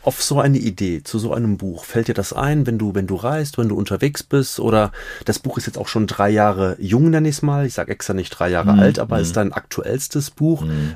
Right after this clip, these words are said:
Speaker 1: Ähm, setzt du dich so ein bisschen da so unter Druck und sagst, hey, es wird mal langsam wieder Zeit? Oder wie kommt
Speaker 2: Nein.
Speaker 1: so eine Idee?
Speaker 2: Nee, tut nicht. Nein, ich, äh, fange an zu schreiben und das,
Speaker 1: Einfach so jetzt
Speaker 2: das
Speaker 1: mal.
Speaker 2: Buch übernimmt.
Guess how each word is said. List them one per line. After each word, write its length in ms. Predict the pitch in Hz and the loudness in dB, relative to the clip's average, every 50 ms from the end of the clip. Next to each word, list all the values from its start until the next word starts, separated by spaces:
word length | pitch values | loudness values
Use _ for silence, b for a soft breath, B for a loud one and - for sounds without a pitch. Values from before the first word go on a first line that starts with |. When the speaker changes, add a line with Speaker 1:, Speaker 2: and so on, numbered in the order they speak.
| - | -6
Speaker 1:
Ähm, 220 | - - 120 - - _ _ _ - 110 123 - - | -6 -4 -4 -6 -8 _ _ _ -20 -20 -18 -14 -12
setzt 320 | 107 92 98 120 - - | -12 -8 -6 -8 -6 -4
du 60 | 127 | -4
dich 140 | 113 117 - | -4 -4 -2
so 100 | - 123 | -2 -2
ein 60 | 107 | 0
bisschen 260 | 104 120 - - 120 110 | 0 -2 -4 -4 -2 0
da 120 | 110 104 | 0 0
so 100 | 95 110 | 0 -2
unter 180 | 117 127 - 113 | -4 -4 -4 -4
Druck 220 | - - 147 143 - | -4 -4 -4 -2 -2
und 80 | 139 | -2
sagst, 220 | 120 123 110 - - | -2 -2 -4 -2 -2
hey, 80 | 117 | -2
es 100 | 113 - | -2 -2
wird 140 | - - - | -4 -6 -2
mal 100 | 113 104 | -2 -2
langsam 320 | 104 107 110 98 104 98 92 | 0 0 0 0 -2 -2 -2
wieder 160 | - 92 87 | -4 -6 -6
Zeit? 380 | - - - 110 123 165 - | -8 -8 -8 -6 -6 -6 -6
Oder 200 | - - 170 147 | -6 -6 -6 -4
wie 60 | 160 113 | 0 2
kommt 120 | 113 113 | 4 6
Speaker 2:
Nein. 140 | 113 107 104 | 6 6 6
Speaker 1:
so 60 | 101 | 6
eine 120 | 107 104 101 | 6 4 2
Idee? 360 | - 101 87 98 92 87 82 - | 0 0 -2 -2 -2 -2 -2 0
Speaker 2:
Nee, 180 | - 104 101 98 | 2 4 4 4
tut 200 | - - 101 101 | 2 0 -2 -2
nicht. 160 | 87 73 B B B B B B B | -2 -4 B B B B B B B
Nein, 320 | 117 135 139 120 104 98 | 2 4 6 6 6 4
ich, 340 | - 85 - - - - - | 4 2 -2 -6 -6 -4 -2
äh, 140 | 95 98 92 92 - - - | 0 0 0 -2 -6 -12 -18
fange 480 | - - - - - 95 101 101 95 90 | -16 -14 -10 -4 -2 0 2 2 2 2
an 220 | - 92 92 90 | 0 0 0 0
zu 300 | 87 - - - - 87 | -2 -4 -8 -8 -6 -6
schreiben 840 | - - - - - 78 80 80 82 90 101 107 120 120 131 143 143 - b b b b b b b b b b b b b b b b _ _ | -4 -4 -6 -4 -2 -2 0 0 2 2 0 0 -2 -2 -2 -4 -4 -6 b b b b b b b b b b b b b b b b _ _
und 640 | - 98 95 90 90 90 - - - - - - - _ _ - | 0 0 0 0 0 -4 -6 -10 -14 -16 -18 -20 -20 _ _ -8
das, 140 | - 143 165 | -2 -2 0
Speaker 1:
Einfach 180 | 143 - 170 143 | 2 2 0 0
so 220 | - - 139 110 98 | 2 4 4 4 4
jetzt 120 | 92 92 | 4 4
Speaker 2:
das 120 | 110 98 | 2 2
Speaker 1:
mal. 120 | 101 92 92 | 4 4 4
Speaker 2:
Buch 200 | 135 147 139 - | 4 4 4 2
übernimmt. 720 | 110 110 120 120 117 107 92 78 69 69 - - - | 2 2 2 2 4 4 2 2 2 0 -4 -6 -10